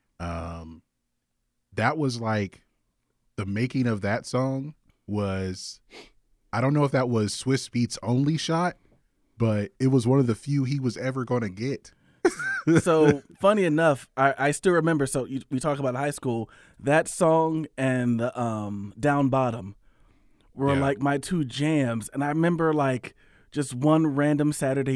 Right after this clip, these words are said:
Speaker 2: evening, as I do sometimes, just playing music, and I played that song, and I was like, "What the hell is this? Like, what is <laughs> Down Bottom?" <laughs> She's like, "This is, this is a nasty song." I'm like, "No, it's not. It's talking about
Speaker 1: Uh,
Speaker 2: your,
Speaker 1: the one
Speaker 2: your
Speaker 1: that,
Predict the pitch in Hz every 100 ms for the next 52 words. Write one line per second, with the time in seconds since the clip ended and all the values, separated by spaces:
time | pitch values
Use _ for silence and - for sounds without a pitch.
0 | 131 135 131 123 113 117 101 110 117 113
1 | 123 120 117 120 110 110 - - - 214
2 | 294 214 165 202 185 147 147 170 160 156
3 | - 175 156 139 135 143 131 117 - _
4 | _ _ _ _ _ - 190 208 107 156
5 | 117 - - _ - - 160 196 233 156
6 | 151 185 214 202 160 165 - 240 - 403
7 | 415 - - - - 233 220 - 185 165
8 | 269 311 240 - - - 427 302 208 233
9 | 233 196 311 320 185 156 208 220 202 208
10 | - _ - 311 370 - 196 311 - _
11 | _ _ _ _ 339 339 - 277 262 113
12 | 104 98 101 110 131 139 123